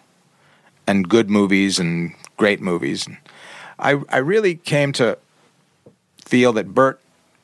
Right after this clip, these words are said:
for as big of a movie star as he was, never truly got his due as an actor. He's a huge movie star, but wasn't necessarily taken seriously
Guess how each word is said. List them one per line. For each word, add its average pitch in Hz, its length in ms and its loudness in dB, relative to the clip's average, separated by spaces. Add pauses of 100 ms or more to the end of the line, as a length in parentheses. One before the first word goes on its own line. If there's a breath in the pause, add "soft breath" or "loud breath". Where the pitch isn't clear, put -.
(220)
for 127 160 2
as 117 120 2
big 139 200 2
of 127 80 0
a 117 40 4
movie 127 220 2
star 104 220 2
as 92 80 -2
he 98 60 -4
was, 92 200 -2
never 131 520 2
truly 127 280 2
got 113 200 2
his 101 160 -4
due 107 300 2
as 98 120 -4
an 92 120 -4 (140)
actor. - 500 -4 (1000 soft breath)
He's 113 220 0
a 98 120 -8 (340)
huge 214 320 2
movie 139 220 2
star, 90 440 2 (420)
but 123 200 2
wasn't 135 340 2
necessarily 127 280 2
taken 113 300 0
seriously 101 640 0